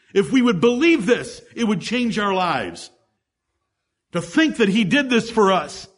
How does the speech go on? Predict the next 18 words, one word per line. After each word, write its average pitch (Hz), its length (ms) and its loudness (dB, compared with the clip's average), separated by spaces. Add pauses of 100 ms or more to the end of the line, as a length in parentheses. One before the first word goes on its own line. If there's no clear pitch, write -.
(360)
to 262 120 4
believe 269 380 2
he 262 100 4
did 196 180 2
it, - 420 -8
to 240 180 2
embrace 247 460 0
it, - 220 -8 (580)
and 175 140 -2
to 180 60 0
live 254 260 0
out 262 160 2
our 226 160 2
lives 240 420 0
in 175 360 -6 (360)
thankful, 254 760 -2
grateful 269 600 -4
gratitude 208 840 -2